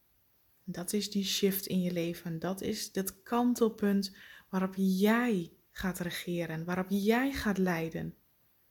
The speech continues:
waarop jij gaat creëren. Zoals het mag zijn, zoals het bedoeld is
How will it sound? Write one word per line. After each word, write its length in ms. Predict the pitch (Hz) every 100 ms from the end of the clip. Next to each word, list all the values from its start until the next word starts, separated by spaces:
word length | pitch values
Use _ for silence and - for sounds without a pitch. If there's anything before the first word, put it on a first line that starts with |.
| _ _ _ _
waarop 240 | 190 196
jij 360 | 208 220 233 254
gaat 360 | - 226 220
creëren. 840 | - 180 190 190 214 220 180 160 175 _ _ _ _ _ _ _
Zoals 480 | - - - 202 196
het 120 | 196
mag 200 | 190 190
zijn, 480 | - 196 196 240 269
zoals 380 | - - 202 196
het 160 | 185 185
bedoeld 500 | 180 - 202 233 247
is 500 | 262 285 - -